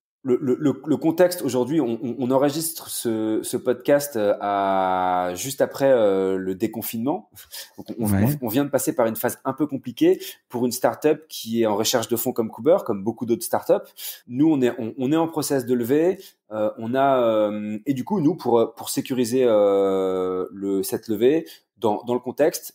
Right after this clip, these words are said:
Speaker 1: euh, on a, euh, la stratégie de Kuber, elle est simple, c'est d'aller à la rentabilité. Euh, et de, euh, et pour sécuriser ça, on a réalisé un bridge très récemment qui nous permet d'aller à la rentabilité et de, et de faire une plus grosse levée dans des meilleures conditions.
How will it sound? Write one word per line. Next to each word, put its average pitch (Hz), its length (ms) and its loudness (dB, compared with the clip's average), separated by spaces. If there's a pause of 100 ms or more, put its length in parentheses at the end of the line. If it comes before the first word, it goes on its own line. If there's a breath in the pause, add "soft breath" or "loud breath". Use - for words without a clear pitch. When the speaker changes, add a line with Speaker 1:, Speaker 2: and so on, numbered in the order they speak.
Speaker 1:
euh, 101 220 0
on 107 120 -10
a, 110 240 0
euh, 92 240 0
la 87 120 0
stratégie 123 320 -8
de - 20 -20
Kuber, 123 220 0
elle 107 80 4
est - 20 0
simple, 170 260 -2
c'est 120 280 -4 (280 soft breath)
d'aller 139 260 2
à - 60 2
la - 80 2
rentabilité. 107 540 -6 (520 loud breath)
Euh, 98 520 -8 (120)
et 156 480 2
de, 117 140 -2
euh, 104 640 4
et 123 80 -2
pour 123 120 -6
sécuriser 107 400 -4
ça, 143 160 2
on 147 60 -2
a 107 100 2
réalisé 104 280 0
un 95 120 -2
bridge 156 280 0
très 117 120 -6
récemment 107 340 -2
qui 120 140 -8
nous 104 80 -6
permet 101 200 -2
d'aller 101 140 2
à 98 60 2
la 95 100 2
rentabilité 95 720 -2
et 123 60 2
de, 98 440 0
et 123 60 -6
de 104 100 -10
faire 120 160 -2
une 101 100 -6
plus - 140 0
grosse 123 280 2
levée 120 280 4
dans 113 140 -2
des 98 120 -4
meilleures 117 240 -2
conditions. 113 340 -10